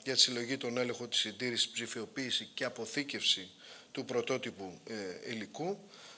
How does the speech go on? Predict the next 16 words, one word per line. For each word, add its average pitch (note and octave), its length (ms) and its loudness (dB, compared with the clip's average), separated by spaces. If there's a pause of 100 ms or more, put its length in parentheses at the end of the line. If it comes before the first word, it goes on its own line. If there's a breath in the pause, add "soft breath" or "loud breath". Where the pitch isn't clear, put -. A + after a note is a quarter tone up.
και - 120 2
παράλληλα D#3 440 8
θα - 140 4
πραγματοποιείται B2+ 1000 -2
και D3 100 0
η C3+ 60 2
καταλογράφηση B2 1160 4
και - 140 -6
τεκμηρίωση B2+ 760 0
του - 80 -10
υλικού G#2 400 -6 (460 loud breath)
και D3+ 140 2
θα C#3+ 120 4
δημιουργούνται B2+ 580 -2
τα C3+ 140 -2
κατάλληλα B2 580 0